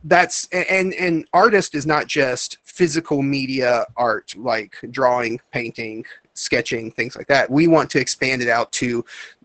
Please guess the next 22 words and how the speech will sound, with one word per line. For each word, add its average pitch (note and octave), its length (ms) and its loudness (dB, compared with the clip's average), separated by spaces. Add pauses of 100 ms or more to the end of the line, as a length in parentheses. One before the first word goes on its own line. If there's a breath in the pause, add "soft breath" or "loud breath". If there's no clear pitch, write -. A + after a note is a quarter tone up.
the D3 120 2
cosplayers, A2+ 920 0
the C3 260 0
photographers, A#2 920 0
the, - 180 -2
all D#3+ 340 6
of D3 120 4
the C#3 60 -4
different C3 300 -2
types - 340 -6
of, B2 200 -6 (200)
of A#2 300 -6 (440 soft breath)
ways C#3+ 420 2
that - 140 -4
people C3+ 260 -4
express - 880 -2 (180)
their B2 200 0
love G#2+ 360 0
of A#2 140 -6
giant G2+ 360 -6
monster G#2 320 -10
movies. - 640 -16